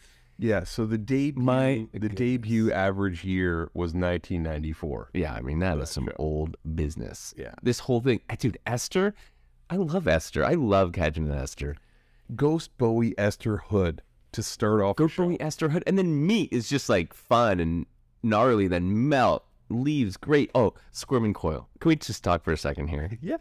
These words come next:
Speaker 1: please. I know you're a Page guy.
Speaker 2: <laughs> I, I might have mentioned this before. I'm a Page guy. I love when they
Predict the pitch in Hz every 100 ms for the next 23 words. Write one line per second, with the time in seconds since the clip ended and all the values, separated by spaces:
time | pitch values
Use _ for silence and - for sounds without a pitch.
0 | - 143 117 95 104 110 95 80 90 73
1 | - - - - - 117 - 165 165 -
2 | - _ - - 127 131 135 147 151 110
3 | 95 95 85 - - - - - - -
4 | - - - - - _ - 127 87 71
5 | 87 - - - - - - - - _
6 | _ _ _ _ - 110 127 87 78 80
7 | 87 78 69 - _ _ _ _ - -
8 | 98 87 82 80 80 80